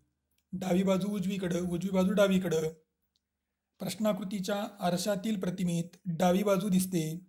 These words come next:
व उजवी बाजू डावी दिसते, याप्रमाणे पर्याय क्रमांक एकच्या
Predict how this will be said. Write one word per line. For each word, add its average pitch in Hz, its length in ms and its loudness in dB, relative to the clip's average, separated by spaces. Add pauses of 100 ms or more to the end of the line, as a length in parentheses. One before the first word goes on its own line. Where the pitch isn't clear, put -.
(360)
व 185 200 2
उजवी 185 360 -2
बाजू 190 240 4
डावी 185 280 6
दिसते, 165 640 0 (240)
याप्रमाणे 175 680 2 (380)
पर्याय 190 320 2
क्रमांक 185 380 0 (140)
एकच्या 202 460 -2